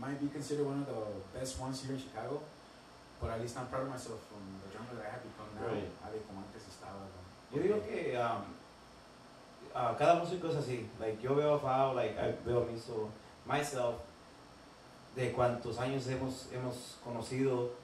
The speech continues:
Speaker 2: Bro, ahorita veo a Fao and I'm like, "Oh shit, pinche Fao, estás cantando en otro
Speaker 1: Oh.
Speaker 2: pinche nivel que, like, no manches,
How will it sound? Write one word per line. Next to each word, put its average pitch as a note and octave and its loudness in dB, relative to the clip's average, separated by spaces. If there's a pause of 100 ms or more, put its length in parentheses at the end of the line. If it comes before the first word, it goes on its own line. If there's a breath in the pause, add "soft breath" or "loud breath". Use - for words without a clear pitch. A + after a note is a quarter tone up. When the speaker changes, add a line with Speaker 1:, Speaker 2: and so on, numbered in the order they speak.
(420)
Speaker 2:
Bro, A#2+ 2
ahorita C#3 2
veo C#3+ 10
a - 4
Fao C#3 8
and C#3 6
I'm A#2 2
like, A#2 2
"Oh B2+ 2
shit, C3+ 0
pinche B2 -4
Fao, A#2+ 0
estás A#2+ -2
cantando A#2+ 0
en A#2+ 0
otro G#2+ -2
Speaker 1:
Oh. G#2+ -6
Speaker 2:
pinche - 0
nivel A2+ 2
que, G2+ -2
like, G#2+ -2 (840)
no A#2 -2
manches, A#2 -2